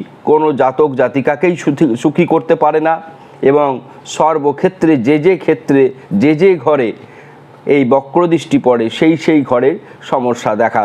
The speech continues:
দেয়। সুতরাং শনি যতদিন এই বক্র অবস্থানে, এই পশ্চাৎগমন অবস্থানে থাকবে, ততদিন প্রত্যেক জাতক জাতিকাকেই কিছু না কিছু সমস্যার সম্মুখীন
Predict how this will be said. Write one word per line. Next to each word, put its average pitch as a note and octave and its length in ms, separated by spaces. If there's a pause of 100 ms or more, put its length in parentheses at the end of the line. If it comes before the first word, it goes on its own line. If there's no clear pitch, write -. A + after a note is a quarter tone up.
দেয়। E2+ 180 (1120)
সুতরাং E3 400 (260)
শনি D3 280 (100)
যতদিন D#3 460 (760)
এই C#3+ 180 (120)
বক্র C3 300 (140)
অবস্থানে, C#3+ 520 (440)
এই B2 80 (100)
পশ্চাৎগমন C#3 720 (140)
অবস্থানে B2+ 480 (120)
থাকবে, A2+ 300 (640)
ততদিন E3+ 520 (760)
প্রত্যেক F#3 520 (120)
জাতক C3 360 (120)
জাতিকাকেই E3 600 (260)
কিছু C#3 240
না D3+ 120
কিছু C#3 240 (100)
সমস্যার A#2+ 420 (100)
সম্মুখীন A#2+ 460